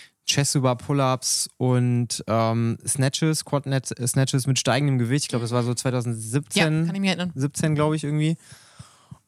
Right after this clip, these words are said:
Speaker 1: Und da war, das ging ja irgendwie los mit ein paar vierzig Kilo, dann ein paar sechzig Kilo und die dritte Stufe waren ja dann irgendwie ein paar achtzig Kilo und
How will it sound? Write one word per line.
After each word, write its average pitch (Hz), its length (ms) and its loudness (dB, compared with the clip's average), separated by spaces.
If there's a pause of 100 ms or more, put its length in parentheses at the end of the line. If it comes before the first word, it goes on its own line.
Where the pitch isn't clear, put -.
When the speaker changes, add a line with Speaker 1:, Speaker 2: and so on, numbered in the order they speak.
(120)
Speaker 1:
Und 131 340 4
da 123 120 4
war, 131 180 4
das 123 180 -2
ging 147 80 2
ja 131 80 4
irgendwie 131 220 2
los 135 260 2
mit 131 120 0
ein - 40 -16
paar 120 260 0
vierzig 156 420 0
Kilo, 143 420 2
dann 123 140 0
ein - 20 -2
paar 120 240 -4
sechzig 151 400 -2
Kilo 139 340 2
und 131 140 0
die 127 80 -6
dritte - 240 -2
Stufe 139 360 0
waren 127 220 2
ja 127 60 0
dann 123 160 2
irgendwie 127 260 2
ein 117 80 0
paar - 240 -2
achtzig - 420 -2
Kilo 127 440 0
und 117 400 -2